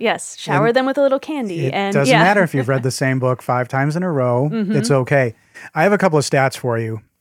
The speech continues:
Speaker 2: um, a-, and it leads to a relevant question. But at present, or as of an article in two thousand and twenty, one-third of fourth graders reach the proficient reading level.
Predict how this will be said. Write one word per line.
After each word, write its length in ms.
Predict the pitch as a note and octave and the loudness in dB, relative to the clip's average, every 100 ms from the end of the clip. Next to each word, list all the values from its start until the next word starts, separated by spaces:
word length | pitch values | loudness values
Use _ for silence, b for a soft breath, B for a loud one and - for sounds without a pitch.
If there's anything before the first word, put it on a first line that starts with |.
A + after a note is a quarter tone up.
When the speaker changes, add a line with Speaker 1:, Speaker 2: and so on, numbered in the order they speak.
| - | -6
Speaker 2:
um, 520 | C3 B2 B2 A#2+ B2 D3+ | 0 2 2 0 -2 -4
a-, 200 | C3+ C3+ | -4 -2
and 100 | C3 | -2
it 160 | B2+ E3 | -2 0
leads 240 | E3+ D#3+ | 0 0
to 100 | D#3 | 0
a 20 | |
relevant 380 | C3+ C3 B2 A#2 | 0 0 -2 -4
question. 460 | - B2 - G#2+ G#2+ b b b b b D#3 | -6 -6 -6 -16 -18 b b b b b -4
But 300 | C#3+ C#3 C#3+ | 0 0 0
at 300 | D3 C#3+ - | 0 -2 -4
present, 520 | - F#3+ D3 C3+ B2+ | 2 2 4 0 0
or 120 | C3+ | -2
as 180 | C#3 C3+ | 0 -2
of 100 | C3 | -2
an 60 | C3+ | 0
article 420 | C3+ C3+ C#3+ C3 | 0 0 0 0
in 60 | |
two 140 | B2 C3+ | 0 0
thousand 240 | C3 A#2+ | 0 0
and 80 | B2 | -4
twenty, 300 | - C#3 B2+ | -2 -2 0
one-third 440 | B2 C#3 - D#3+ C#3+ | 0 -2 0 0 0
of 80 | |
fourth 280 | - C#3 C3 | -2 -2 -2
graders 400 | C3+ B2+ B2+ A#2 | -2 0 -2 -4
reach 300 | C#3 C3+ - | -6 -8 -6
the 100 | B2+ | -10
proficient 440 | - A#2+ B2+ - C3+ | -8 -6 -6 -6 -10
reading 300 | A#2+ A2+ G#2+ | -10 -10 -12
level. 300 | G2+ _ | -18 _